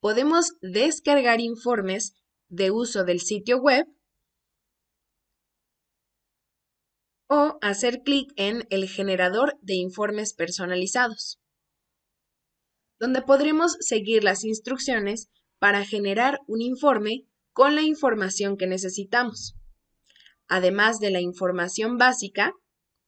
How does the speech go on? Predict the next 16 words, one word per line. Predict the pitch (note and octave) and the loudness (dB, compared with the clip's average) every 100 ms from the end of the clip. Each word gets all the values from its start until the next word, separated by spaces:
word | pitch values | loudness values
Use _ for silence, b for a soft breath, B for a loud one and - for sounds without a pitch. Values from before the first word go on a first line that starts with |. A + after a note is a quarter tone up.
| _ _ _ _ _ _ _ _ - | _ _ _ _ _ _ _ _ 0
hay | C4+ E4+ | 2 2
opciones | D4+ B3+ - A3 F#3+ F#3+ | 0 -2 0 0 0 -2
avanzadas | A3 B3+ C4+ C#4 G#3 A#3 C4 _ _ | -2 0 2 2 2 0 -2 _ _
que | - F3+ | -6 -2
podemos | F3+ F#3 A#3+ C4+ C#4+ - - | 2 2 2 0 -2 -8 -4
personalizar. | G#3+ A3 G#3+ G#3+ G3+ G3+ G3 D3+ - _ _ _ _ _ _ _ _ _ _ _ _ | -2 0 -2 -2 0 -2 -4 -12 -16 _ _ _ _ _ _ _ _ _ _ _ _
Al | - G#3 G3+ | -2 -2 2
terminar, | B3+ D#4 D4+ B3 A#3+ - - | 2 2 2 2 2 -2 -4
podemos | G#3+ G#3 G#3+ A#3 | -2 -2 -4 -4
hacer | G3+ G3+ G3+ | -4 -4 -6
clic | - C4 C#4 - | -2 -2 -2 -4
en | A3 A#3+ | -4 -4
Generador | - A3 G3 F#3 F3 A3+ A#3 | -6 -4 -2 0 0 0 -2
de | G3+ | -2
informes | F#3 F#3+ G3 F#3+ G3 | -6 0 0 0 -4
personalizados | - F3 F#3+ G#3 A3 B3 C4 G#3+ G#3+ C4 | 2 2 2 -4 -2 -2 2 0 0 -6